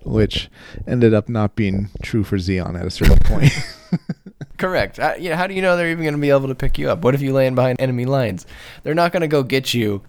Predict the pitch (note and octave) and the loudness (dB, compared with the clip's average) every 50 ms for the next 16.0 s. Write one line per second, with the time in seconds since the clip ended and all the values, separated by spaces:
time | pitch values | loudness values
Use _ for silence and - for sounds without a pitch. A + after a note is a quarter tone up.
0 | - B2 - C3 A#2+ A#2 A#2 A#2 - C3+ C3 B2+ A#2+ A2+ G#2 G#2 A2 F#2 A#2+ A2 | -10 -4 -2 0 2 2 0 0 0 2 2 4 4 2 0 -4 -6 -6 -2 -2
1 | G#2 G2 F#2+ F2+ F#2+ G#2 G#2 G2+ G2 F#2+ F#2 G#2 G#2+ - - G2 F#2+ G2 E2 G#2 | 0 0 -2 -2 -2 -2 -2 -2 -2 -4 -6 -6 -8 -6 -6 -6 -6 -6 -6 -6
2 | A2 G2 - - F#2+ - A2 G2+ G2 - G2+ F#2+ G2 G2 G2+ - - F2+ E2+ E2 | -6 -6 -6 -6 -6 -4 -4 -4 -4 -6 -8 -8 -6 -6 -8 -8 -8 -8 -8 -10
3 | D#2+ D#2 - - E2+ E2+ - - - - - - - - F5+ F5+ F5 D5+ C#5+ B4+ | -10 -10 -12 -12 -12 -12 -12 -6 0 0 0 0 0 -10 -16 -20 -20 -20 -20 -20
4 | A#4+ - - - C#4 D4 A#3 - - G3 - - G3+ F#3 D#3+ E3 E3 E3+ D#3 D3 | -20 -18 -12 -10 -10 -8 -6 -4 -4 -4 0 0 2 4 6 4 4 4 2 0
5 | - D3+ C#3 - - E3+ D#3 D3+ D3+ D3 D3 C#3+ C#3 C3+ - - D#3+ - D#3 C#3 | 0 0 -2 0 0 0 0 0 -2 -2 2 2 2 2 0 -4 -6 -4 -4 -4
6 | - D#3 C#3+ D3 D3 C#3+ C3 A2+ - - A#2+ A#2+ G#2+ G#2+ G#2+ - - A#2+ G#2+ G#2+ | -2 0 0 0 0 0 -2 -4 -4 -6 -4 -4 -4 -4 -6 -6 -4 -2 -2 -2
7 | A2+ A#2 A#2 B2 B2 B2+ B2+ A#2 A#2 B2 - - - - - - _ - - F3 | -2 -2 -4 -4 -4 -2 -2 -2 -2 -4 -8 -14 -18 -18 -18 -18 _ -14 -8 -2
8 | D#3 D3 C#3 C#3 C3 A#2+ B2+ C3 B2+ B2+ - - - D3+ C#3+ A#2+ A2 - - - | 2 4 4 4 4 2 0 -2 -4 -4 -4 -6 -4 -4 -2 -2 2 4 4 4
9 | - G#3+ - - - C4 - - C#4 - - D4 - - E4+ - - - D4 - | 4 2 -2 -2 -2 -2 0 -2 -4 -2 -4 -8 -8 -6 -8 -10 -8 -10 -12 -12
10 | - - - - - - - F3 - - G2+ G2 G#2 G2+ G2+ F#2+ G2 A2+ A#2 A2+ | -12 -16 -16 -18 -18 -18 -18 -18 -16 -12 -10 -8 -6 -4 -4 -4 -2 -2 -2 -2
11 | G#2+ B2+ C3 B2 A#2+ A2+ A#2+ B2 A#2+ A2+ G#2+ G2+ A2+ A2+ A2 A2+ G#2 F#2+ - G#2 | 0 0 -2 -2 -2 -4 -2 -2 -2 -2 -2 -2 -4 -2 -2 -2 -2 -2 -2 -2
12 | F#2+ - - - F2+ - - G2+ F#2+ F2+ G2 F#2+ F#2 G2 - - A2+ G#2+ G#2+ A2 | -2 -4 -4 -6 -8 -8 -8 -8 -8 -6 -6 -6 -6 -6 -4 -2 0 0 0 -2
13 | - - A#2 G#2+ - - A2 A2 A2+ A2 G#2+ G2 G2 F#2+ F#2+ G2 F#2 D#2 - - | -4 -6 -8 -8 -6 -6 -4 -4 -4 -2 -2 -4 -4 -4 -6 -8 -10 -12 -14 -16
14 | - - - A#2+ - G#2 - C2 C2 - A2+ A2+ A2+ A2 G#2+ G2+ G2+ - - - | -12 -10 -4 -2 0 0 0 0 0 0 2 2 2 2 2 0 -2 -4 -6 -6
15 | - - G#2 G2+ G2+ G2 - - - G#2 G2+ F#2+ - - - A2 G#2 F#2+ F#2 F#2 | -4 -4 -4 -2 -2 -4 -4 -4 -6 -6 -4 -4 -6 -6 -4 -4 -4 -4 -4 -6